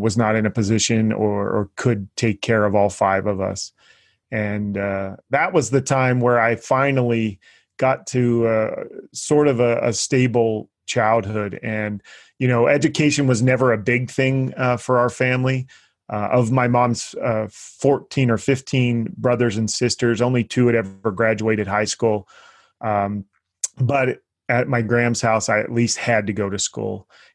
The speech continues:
And it was at that time that I started kind of reflecting upon my life and what, you know, wh-, where I was headed, what direction my life was headed. And,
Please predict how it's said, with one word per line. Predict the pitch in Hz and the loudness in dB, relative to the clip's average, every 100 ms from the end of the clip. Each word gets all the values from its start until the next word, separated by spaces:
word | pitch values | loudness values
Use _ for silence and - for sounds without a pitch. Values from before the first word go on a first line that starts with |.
| - | -4
And | 120 | -2
it | |
was | 120 113 | 0 -2
at | 113 | 2
that | 117 117 | 0 0
time | - 113 107 | -2 0 0
that | 104 | 0
I | 104 | 0
started | - 117 107 104 - | 0 0 0 -2 -6
kind | - 113 | -4 0
of | 104 | 0
reflecting | 104 - 123 113 - 107 | 0 -2 -2 -2 -2 -2
upon | 95 113 104 | -2 -2 0
my | 98 90 | 0 -2
life | 95 107 113 - - | 0 2 0 -4 -10
and | 104 98 92 92 - - - _ - | -6 -4 -6 -10 -14 -20 -20 _ -4
what, | 107 123 - - - - _ | 0 0 -2 -14 -16 -18 _
you | 120 | -4
know, | 110 104 101 95 - | -2 -4 -4 -8 -12
wh-, | 104 117 - | -4 -4 -2
where | 123 131 | 0 2
I | 120 | 2
was | 107 107 | 0 -2
headed, | 110 117 98 | 0 0 0
what | 113 127 | 0 0
direction | 120 107 117 - 117 | 0 0 0 -2 -4
my | 101 | -2
life | 98 107 107 | 0 -2 -2
was | 110 - | -6 -4
headed. | 107 117 | -2 0
And, | 110 101 | -2 -6